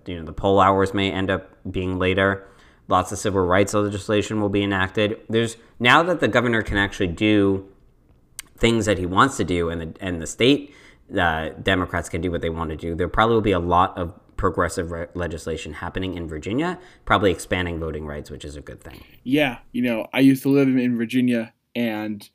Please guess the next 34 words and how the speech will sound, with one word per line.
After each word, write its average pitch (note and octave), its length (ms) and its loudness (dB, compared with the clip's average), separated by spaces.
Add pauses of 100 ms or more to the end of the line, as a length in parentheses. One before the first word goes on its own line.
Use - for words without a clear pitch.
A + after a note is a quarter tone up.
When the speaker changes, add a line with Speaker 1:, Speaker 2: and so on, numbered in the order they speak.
(440)
Speaker 2:
uh, A#2 160 -4
I G2+ 120 -2
guess C3 240 0
it B2 80 -16
took C3 240 -2
me B2+ 400 4 (320)
leaving D#3+ 340 2
Virginia G#2+ 440 -4 (260)
to, A#2+ 400 2
uh, A2+ 140 -4
have A#2+ 240 -4
them A#2+ 140 -2
go A#2 160 -2
all A2+ 140 0
blue. G#2+ 300 -2 (340)
Speaker 1:
It A2 80 -2
was A2+ 220 2
Speaker 2:
Um, G#2+ 160 -4
Speaker 1:
all C#3 240 10
you, D3 280 10
Josh, A#2+ 420 10
that A#2+ 280 4
you B2 100 6
were B2 100 6
stopping A#2+ 420 2
it. G#2 440 0
Speaker 2:
<laughs> - 40 -6
I C#3 160 4
was, C#3+ 280 2
I B2+ 160 0
was C#3 140 4
the C#3+ 80 -2
problem. C#3 440 -2 (400)
Um, A#2 520 -2